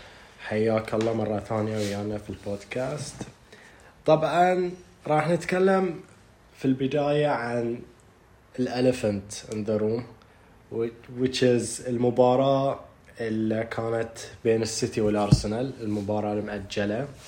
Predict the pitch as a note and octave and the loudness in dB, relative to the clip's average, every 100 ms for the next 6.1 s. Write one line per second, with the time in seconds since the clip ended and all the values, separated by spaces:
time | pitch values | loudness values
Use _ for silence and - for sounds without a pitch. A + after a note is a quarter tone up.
0 | - - - - - B2 C#3 C#3 C3 A#2+ | -20 -20 -20 -8 2 6 6 6 6 6
1 | A#2 A2+ A2 G#2 - - - - - - | 6 4 -2 -4 -8 -20 -20 -20 -20 -20
2 | - - G#2+ G2+ G#2+ - G#2+ G2+ A#2+ C3 | -20 -6 -6 -2 -4 -4 -6 -6 -4 -4
3 | C3+ - - - D3+ C3 A2+ A2+ A2+ A2+ | -6 -14 -20 -20 -20 -8 -6 -4 -4 -4
4 | A2+ G#2+ G#2+ - - A2 A2+ B2+ A2+ G#2+ | -4 -6 -10 -20 -10 -6 -4 -2 -2 -2
5 | G#2+ G#2+ G#2+ G2+ F#2+ F#2+ G2 F#2+ G2+ G2 | -2 0 2 0 -4 -8 -6 -8 -8 -8
6 | G2 | -10